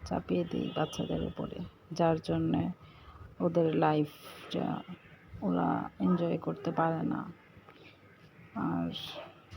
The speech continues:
জীবনে কী আছে? জীবনে সুখী হওয়াটা অনেক বেশি জরুরি, শান্তিতে থাকাটা অনেক বেশি জরুরি। আর আমাদের এই প্রতিযোগিতাময় বিশ্বে আমরা এত বেশি সেলফিশ হয়ে যাচ্ছি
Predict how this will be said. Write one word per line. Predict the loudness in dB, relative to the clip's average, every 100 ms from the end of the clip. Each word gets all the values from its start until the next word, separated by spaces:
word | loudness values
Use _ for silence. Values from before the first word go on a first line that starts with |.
| -8 2
জীবনে | 4 8 8 6 2
কী | 2 4
আছে? | 4 0 -2 -6 -6 -6 -12 -14 -18 -18 -20 -2
জীবনে | 2 4 4 4 2
সুখী | 0 -4 0 2
হওয়াটা | 4 2 4
অনেক | 2 2
বেশি | 0 -2 -6
জরুরি, | -2 -2 0 0 -2
শান্তিতে | -2 0 2 2 2 2 2
থাকাটা | -2 -4 -2 0
অনেক | 0 0 -2
বেশি | -2 -4 -4
জরুরি। | 0 4 2 0 -8 -16 -18 -20 -20 -20 -12 -2
আর | 2 4 4
আমাদের | 4 4 6 6
এই | 6
প্রতিযোগিতাময় | 4 4 4 4 4 4 2 2 2 4 4 2 -2 -12 -20 -20 -20 -20 -20 -20 -10
বিশ্বে | 0 0 0 -4 -6 -8 -20 -20 -20 -18 -16 -18 -18 -20 -4
আমরা | 0 2 2 0
এত | 0 2 4
বেশি | 4 4 4 2 2 2 2 -2 -8 -20 -20 -20 -20 -14
সেলফিশ | -8 0 2 0 0 0 2
হয়ে | 2 2
যাচ্ছি | 0 -6 -8 -10